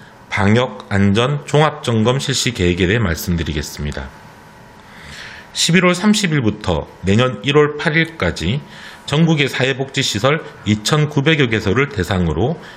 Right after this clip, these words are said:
지자체의 현장 점검이 실시됩니다. 특히 이십 년 이후 노후시설, 오십 인 이상 거주시설,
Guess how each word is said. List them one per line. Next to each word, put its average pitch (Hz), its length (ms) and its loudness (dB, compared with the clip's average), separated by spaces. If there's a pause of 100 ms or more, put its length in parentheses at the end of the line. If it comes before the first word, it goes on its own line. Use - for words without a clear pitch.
(140)
지자체의 127 640 0
현장 113 480 0
점검이 110 480 0 (320)
실시됩니다. 76 720 -2 (1800)
특히 151 460 -2
이십 113 340 2
년 180 280 4
이후 113 240 0
노후시설, 87 720 0 (580)
오십 131 360 2
인 147 160 0
이상 117 320 -2
거주시설, 95 800 -2